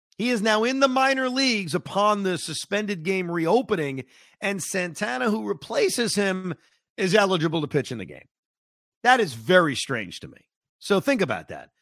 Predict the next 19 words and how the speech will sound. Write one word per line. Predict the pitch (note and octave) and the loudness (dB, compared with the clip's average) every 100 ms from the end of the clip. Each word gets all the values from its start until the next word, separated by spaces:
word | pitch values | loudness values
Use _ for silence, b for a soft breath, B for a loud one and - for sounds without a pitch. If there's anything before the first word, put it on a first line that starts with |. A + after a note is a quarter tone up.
| _ _ - | _ _ -4
The | D#3+ | 0
New | F3 | 2
York | A#3+ A3+ G#3+ - | 6 6 6 4
Mets | F3+ E3+ - - | -2 -2 -4 -18
played | - F#3 G#3 A3+ F3+ | -4 2 2 2 4
that | F3+ F3+ - | 4 4 2
suspended | D#3 - - F3 E3+ D#3 C3+ | -6 -6 -2 -2 0 -4 -2
game | D#3+ C#3+ G#2+ F#2+ _ _ _ - | -2 -2 -4 -10 _ _ _ -2
with | D#3 | 0
an | D#3+ | 2
extra | E3+ - F#3+ | -2 -2 -6
guy. | F#3 A3 A#3 - _ _ _ _ _ _ _ _ _ - | 0 2 0 -4 _ _ _ _ _ _ _ _ _ -2
And | G3+ G3 | 0 2
the | F3+ | 0
guy | D3 G#3+ B3+ | -2 2 2
that | B3+ A#3+ | 4 0
they | A#3 G#3+ | 0 -2
sent | - G#3+ G3+ | -2 -4 0
down | C4+ B3+ G#3 G3 | 0 2 2 0